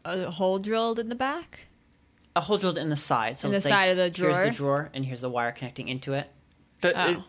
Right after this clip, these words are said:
Speaker 3: as in, this trap was put here recently.
Speaker 2: Yes.
Speaker 1: Oh.
Speaker 2: It, this trap appears to have been put here recently.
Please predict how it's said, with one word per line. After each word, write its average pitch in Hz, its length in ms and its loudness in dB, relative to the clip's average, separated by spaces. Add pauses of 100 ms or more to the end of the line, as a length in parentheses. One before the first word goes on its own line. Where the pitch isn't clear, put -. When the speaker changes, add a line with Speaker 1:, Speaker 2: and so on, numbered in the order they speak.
(180)
Speaker 3:
as 170 160 6
in, 160 260 2
this 160 160 2
trap 143 340 2
was 135 100 -10
put - 340 -6
here 117 380 -8
recently. - 460 -10
Speaker 2:
Yes. - 260 -8
Speaker 1:
Oh. 180 280 -2
Speaker 2:
It, 180 60 -8
this 151 140 -4
trap 147 260 -2
appears 131 360 -4
to - 80 -6
have 120 40 -8
been 117 120 -8
put 127 160 -12
here 120 160 -8
recently. - 440 -12